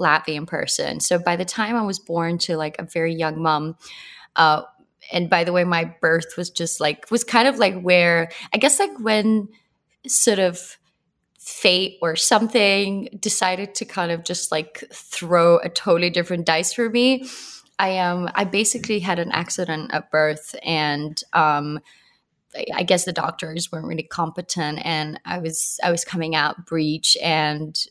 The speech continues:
it was a really, really traumatic birth. And I, um, uh, they, like, they just pulled me out the wrong way, basically, and dislocated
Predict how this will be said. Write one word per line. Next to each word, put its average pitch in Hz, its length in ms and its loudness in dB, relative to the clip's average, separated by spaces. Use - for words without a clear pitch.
it 180 60 -10
was 165 120 -8
a 180 60 -6
really, 165 380 -4
really 160 180 -4
traumatic 156 720 -2
birth. 156 420 -2
And 160 420 -2
I, 180 220 4
um, 160 420 0
uh, - 220 0
they, 185 160 6
like, 156 380 0
they 233 100 8
just - 220 0
pulled 180 240 0
me 165 80 -2
out 151 240 4
the - 40 -2
wrong 151 200 0
way, 147 180 0
basically, 147 580 -4
and 147 220 -8
dislocated 147 880 -4